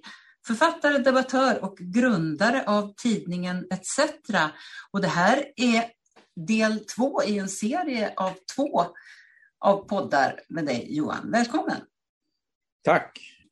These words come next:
Speaker 1: Jag tänkte att vi skulle återknyta lite till där vi slutade i förra delen. Nämligen att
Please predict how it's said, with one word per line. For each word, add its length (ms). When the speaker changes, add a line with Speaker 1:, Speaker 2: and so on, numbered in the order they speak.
Speaker 1:
Jag 140
tänkte 240
att 140
vi 40
skulle 600
återknyta 1080
lite 340
till 480
där 260
vi 320
slutade 960
i 300
förra 440
delen. 640
Nämligen 880
att 360